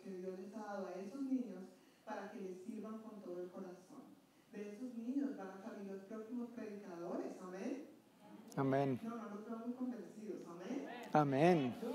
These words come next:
Speaker 1: quiero ver a los próximos niños dirigiendo la alabanza, tocando los instrumentos, ministrando, predicando y hablando y siendo de influencia en sus lugares de trabajo. Pero para eso no tenemos que esperar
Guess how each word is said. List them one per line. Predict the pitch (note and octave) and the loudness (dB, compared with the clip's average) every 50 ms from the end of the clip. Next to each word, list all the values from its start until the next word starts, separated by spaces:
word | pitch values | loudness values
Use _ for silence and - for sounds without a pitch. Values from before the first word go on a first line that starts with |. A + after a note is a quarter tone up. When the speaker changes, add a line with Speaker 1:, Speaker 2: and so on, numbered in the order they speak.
| C#4 | 0
Speaker 1:
quiero | C#4 C4 C4 - E4+ F4+ C#4+ | 0 0 0 2 2 0 0
ver | A#3+ - - - - | 0 0 0 0 0
a | - | 0
los | B3+ A3 G#3+ G#3+ - | 0 -2 -2 -6 -8
próximos | - G#3 G#3+ G3+ - B3+ B3 A#3+ A#3 A3 | -8 -8 -8 -6 -4 -2 0 0 0 -2
niños | G#3 G3 G3+ G3+ G#3 A#3+ | -4 -6 -6 -6 -4 -4
dirigiendo | B3 A#3+ G#3+ G3+ - A3 A3 G3+ A3+ A#3+ | -4 -4 -4 -6 -8 -8 -8 -6 -4 -2
la | B3 B3 | 0 0
alabanza, | A#3 G#3+ G3 F#3+ F#3 F#3 F#3 F#3 F#3 F3+ - G3+ G3+ G3+ - - - - - - | 0 -2 -4 -4 -6 -6 -6 -6 -6 -6 -6 -6 -6 -8 -10 -14 -18 -20 -14 -8
tocando | A#3 - G#3+ - A3+ A3 A3 A#3 A#3+ B3 B3 | -6 -6 -6 -4 -2 -2 -2 0 0 2 2
los | B3 B3 B3 - B3+ | 2 2 0 -2 -4
instrumentos, | A#3 A3+ - A#3 A3 G#3+ G3+ G3 G3 G3+ G3+ G3+ G3+ G#3+ G#3+ G#3+ | -6 -6 -6 -8 -8 -6 -6 -4 -4 -4 -4 -4 -6 -8 -8 -6
ministrando, | A3+ A3 A3 G#3+ G3+ G3 - - - B3 A3 A3+ A3+ A#3 A3+ A#3 A#3 A#3 A#3 A3+ - - - - | -6 -4 -4 -4 -6 -8 -8 -10 -6 -4 -4 -2 -2 -4 -4 -4 -4 -4 -4 -6 -10 -14 -12 -4
predicando | B3+ A#3+ A#3+ A#3 A3 A3+ A3 - - B3+ A3+ A3+ A#3 A#3 A#3 A#3 A#3 | -2 0 0 2 0 -2 -2 -4 -4 -4 -2 -2 -2 -2 -2 -2 -2
y | A3+ G#3 | -2 -2
hablando | G3 F#3+ F#3+ F#3 G#3 G#3+ A3 A3+ A#3+ B3+ B3+ C4+ C#4 | -2 -4 -4 -4 -4 -4 -4 0 0 2 2 4 4
y | C#4 C4+ A3+ G#3+ | 2 2 0 -2
siendo | - B3 A3+ A3+ A#3+ B3 | -4 -4 -2 0 0 0
de | B3+ C4 | 2 2
influencia | C4+ C4 C4 A3+ G#3+ G#3 G#3 G#3 G#3 A3 A3+ C4+ C#4 C#4 C4+ C4 A#3 | 2 0 0 -2 -6 -6 -6 -4 -4 -4 -4 -2 -2 -2 -2 -2 -2
en | A3 A3 G3+ G#3 | -4 -6 -6 -6
sus | A3+ A3 G3+ | -6 -4 -2
lugares | G3 G3 F#3+ G3 F#3+ G#3 A3 A3 | -2 -2 -2 -2 -4 -4 -2 -2
de | B3+ B3 | -2 -2
trabajo. | - G#3 G3 F#3+ F3+ F3 G3 A3+ B3 - - - - - - - - - - - - | -2 -4 -8 -8 -8 -6 -6 -6 -6 -6 -6 -10 -10 -10 -12 -16 -20 -20 -20 -6 -2
Pero | A3+ A3 G#3+ G#3+ | 0 0 0 0
para | A3 A3 - G3 G3 F#3+ G3 G#3+ | 0 -2 -2 -2 -2 -2 0 0
eso | A3+ A#3+ - C#4+ | -2 0 2 2
no | C4 B3 - | 2 2 2
tenemos | B3 A#3+ A#3 A3+ A#3 A#3 A#3+ | 0 -4 -4 -4 -6 -6 -4
que | - B3+ | -2 -2
esperar | - - A3 G3+ G3 F#3 | -4 -2 -4 -6 -4 -4